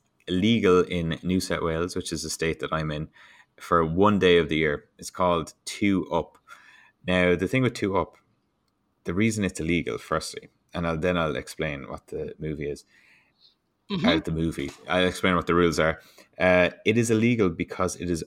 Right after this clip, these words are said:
Speaker 1: unregulated, because it is just all private betting. The house can't win any money, and that's why it's illegal.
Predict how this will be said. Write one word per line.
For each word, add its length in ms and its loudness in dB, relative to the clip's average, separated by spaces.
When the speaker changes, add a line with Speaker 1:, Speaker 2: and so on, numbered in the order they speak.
Speaker 1:
unregulated, 800 0
because 380 -10
it 120 -6
is 120 -6
just 280 -8
all 440 0
private 400 2
betting. 380 -2
The 80 -8
house 320 0
can't 260 -6
win 160 -2
any 200 -4
money, 380 -4
and 140 -10
that's 220 -10
why 100 -4
it's 160 -10
illegal. 340 -6